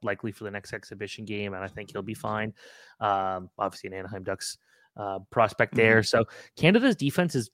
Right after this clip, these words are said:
Speaker 1: is quite rounded, uh, in terms of they got some size, they've got some speed, they've got some skill, they got some guys who know how to play defense in their own zone, because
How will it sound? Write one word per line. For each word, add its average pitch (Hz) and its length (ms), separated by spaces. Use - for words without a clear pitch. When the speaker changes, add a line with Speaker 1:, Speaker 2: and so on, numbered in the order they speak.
Speaker 1:
is 120 180
quite 123 340
rounded, 101 540
uh, 101 260
in 107 60
terms 101 280
of 98 100
they 104 80
got 113 180
some 123 120
size, 104 500
they've 101 160
got 107 180
some 120 100
speed, 107 420
they've 101 140
got 107 160
some 113 140
skill, 107 520
they 98 100
got 101 160
some 113 100
guys 104 220
who 110 100
know 101 140
how 110 80
to 104 80
play 110 200
defense 104 480
in 104 140
their 101 160
own 107 180
zone, 113 320
because 110 360